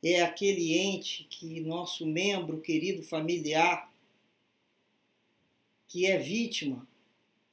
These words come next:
e ainda não sabe se esforçar ou não consegue se esforçar de uma obsessão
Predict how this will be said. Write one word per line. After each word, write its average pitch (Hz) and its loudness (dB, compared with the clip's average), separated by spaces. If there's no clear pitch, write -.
e 180 -2
ainda 175 -2
não 175 -4
sabe 175 2
se - 2
esforçar 180 0
ou 175 -2
não 175 -6
consegue 170 0
se - -2
esforçar 170 -2
de 180 -4
uma 190 0
obsessão 202 4